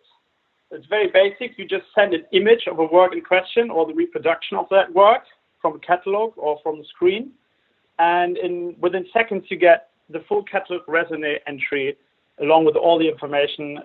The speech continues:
back, uh, as a response. Um, and in the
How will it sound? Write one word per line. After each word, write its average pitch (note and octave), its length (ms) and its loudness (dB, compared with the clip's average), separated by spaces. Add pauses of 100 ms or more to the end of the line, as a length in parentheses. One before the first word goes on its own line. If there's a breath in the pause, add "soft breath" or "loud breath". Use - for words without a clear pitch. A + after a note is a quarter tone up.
back, D3 200 4 (280)
uh, D3 200 2 (100)
as D#3 80 -4
a C#3+ 80 -2
response. C#3 560 -2 (800)
Um, D#3 440 2 (120)
and E3+ 120 -4
in F#3+ 120 -8
the F3+ 80 -10